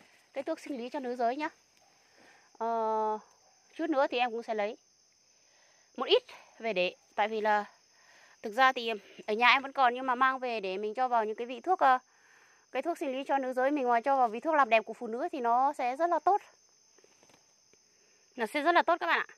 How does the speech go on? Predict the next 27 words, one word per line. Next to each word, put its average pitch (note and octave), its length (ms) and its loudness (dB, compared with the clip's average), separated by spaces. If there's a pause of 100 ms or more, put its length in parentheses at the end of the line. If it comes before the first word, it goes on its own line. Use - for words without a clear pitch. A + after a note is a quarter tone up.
(160)
ạ. G#3 80 -16 (640)
Đây, B3+ 100 -2 (520)
nó A3+ 120 -2
chính B3 180 -8
là C#4 120 2
nó A#3 180 0
này, C#4+ 80 -8 (140)
là A3 100 -8
cây A#3 160 -4
này A#3+ 100 -2
này, G3+ 160 -6
đấy. G3+ 120 -6 (1120)
Nó G#3+ 140 -6
chỉ, G3+ 120 -16 (100)
nó A3+ 100 -6
đỏ F3 240 0
này. A3+ 100 -6 (440)
Đấy, A3+ 100 -4 (500)
em C#4 100 0
không D4 100 -4
tìm C#4 100 -4
thấy A#3 120 -4
lấy A3+ 120 4
cái A#3 140 -8
lá A3+ 180 0
của B3+ 80 -8
nó. G#3 160 -4